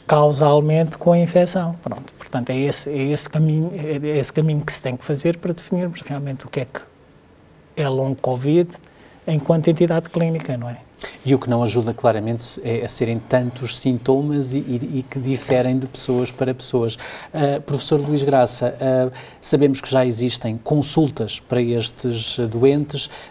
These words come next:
Speaker 2: também apoio ao nível da fisioterapia. Ah, não sendo especialista na área, o que é que poderíamos fazer mais para ajudar esta população que sofre de covid longa? Devíamos investigar mais para começar o que é isto da covid longa?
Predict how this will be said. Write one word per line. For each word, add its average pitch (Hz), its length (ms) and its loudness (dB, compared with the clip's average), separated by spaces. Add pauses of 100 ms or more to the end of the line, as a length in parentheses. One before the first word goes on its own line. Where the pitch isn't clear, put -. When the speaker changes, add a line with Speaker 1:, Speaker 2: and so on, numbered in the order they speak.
(100)
Speaker 2:
também 123 360 2
apoio 120 400 0
ao 107 80 0
nível 113 280 0
da 117 100 -6
fisioterapia. 123 960 -2 (320)
Ah, 127 460 0
não 143 160 2
sendo 131 200 0
especialista 127 560 -2
na 123 200 0
área, 131 280 0 (140)
o 139 100 -2
que - 200 -2
é 156 40 -2
que - 140 -12
poderíamos 156 460 -2
fazer 139 340 0
mais 131 340 0
para 131 260 0
ajudar 123 440 -2 (360)
esta 135 300 -2
população 123 680 -4
que - 100 -12
sofre - 320 -4
de - 80 -18
covid 120 400 -4
longa? 107 400 -6 (400)
Devíamos 127 440 0
investigar 127 460 4
mais 127 280 -4
para 127 180 -2
começar 131 520 -4 (120)
o 135 80 -6
que - 160 -10
é 123 60 0
isto 127 280 -4
da 127 80 -8
covid 120 320 -4
longa? 131 260 -10